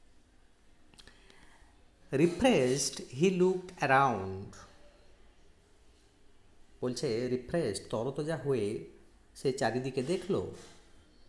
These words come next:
An old man sat on a wall by the Persian wheel। An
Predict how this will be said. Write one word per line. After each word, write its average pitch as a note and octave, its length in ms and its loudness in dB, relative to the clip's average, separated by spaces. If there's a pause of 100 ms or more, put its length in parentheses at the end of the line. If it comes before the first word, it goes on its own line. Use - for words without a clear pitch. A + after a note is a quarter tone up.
(1160)
An G#3+ 140 2 (220)
old F#3+ 640 6 (160)
man G#2 340 -2 (1900)
sat C#3 360 2 (260)
on G#2+ 140 -4
a B2 120 -2 (840)
wall A2+ 220 2 (240)
by B2 100 0
the B2 200 -6
Persian F3+ 340 -2 (180)
wheel। B3+ 240 -2 (1500)
An A3+ 120 -2